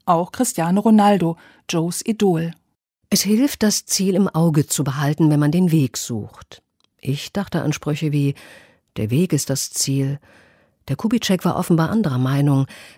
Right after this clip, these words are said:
Speaker 2: Das Ziel war das Ziel, jedenfalls im Sport. „Ich sagte ja schon“, erklärte der Kubitschek, „die Bundesliga ist kein Problem für dich. Ein Schritt nach dem anderen. Nur darfst du nicht vom Weg abkommen.“ „Ja,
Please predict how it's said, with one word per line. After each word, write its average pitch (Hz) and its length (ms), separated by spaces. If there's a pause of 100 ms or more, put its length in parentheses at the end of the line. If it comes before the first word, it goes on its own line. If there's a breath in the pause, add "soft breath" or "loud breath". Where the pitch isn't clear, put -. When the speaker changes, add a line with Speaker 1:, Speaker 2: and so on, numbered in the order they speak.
Speaker 2:
Das - 260
Ziel 277 280
war 123 140
das - 260
Ziel, 143 460
jedenfalls 143 500
im 113 100
Sport. 143 460 (520 soft breath)
„Ich 175 180
sagte 240 260
ja 135 180
schon“, 160 600
erklärte 113 480
der 110 120
Kubitschek, 165 560 (420 loud breath)
„die 190 60
Bundesliga 160 600
ist - 180
kein 151 200
Problem 196 380
für 160 140
dich. 135 280 (500 soft breath)
Ein 160 300
Schritt 151 300
nach 131 140
dem 139 160
anderen. 120 520 (140)
Nur 151 200
darfst 127 280
du 147 60
nicht 131 220
vom 170 180
Weg 247 200
abkommen.“ 120 560 (600)
„Ja, 135 400